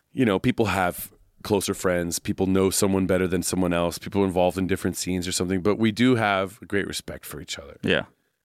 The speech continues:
Speaker 1: We do have a great respect for each other, seeing what we've been through and seeing that it's not <laughs> over.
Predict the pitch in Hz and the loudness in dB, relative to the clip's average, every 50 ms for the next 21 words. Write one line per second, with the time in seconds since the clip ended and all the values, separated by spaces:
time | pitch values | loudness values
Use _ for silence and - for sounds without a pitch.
0 | _ - 113 110 - 123 131 131 127 117 117 98 123 117 107 107 - - - 113 | _ -2 -2 0 2 4 4 4 4 2 2 0 2 2 2 0 -2 0 2 0
1 | 104 - - - 110 104 - - 110 104 107 104 - - - - 117 110 107 107 | 0 0 2 0 0 0 2 0 2 2 2 2 2 2 4 4 4 2 4 2
2 | 104 92 98 98 - - 101 95 101 - - 113 110 113 - 98 98 - - - | 2 2 0 -4 -2 0 0 0 0 0 0 2 2 2 0 -2 -4 -2 -2 0
3 | - 101 101 101 95 98 95 92 - - 95 90 90 92 92 98 90 - - 147 | 0 2 2 2 2 0 0 -2 -2 -2 0 0 2 2 0 -2 -4 0 0 2
4 | 143 143 | 0 0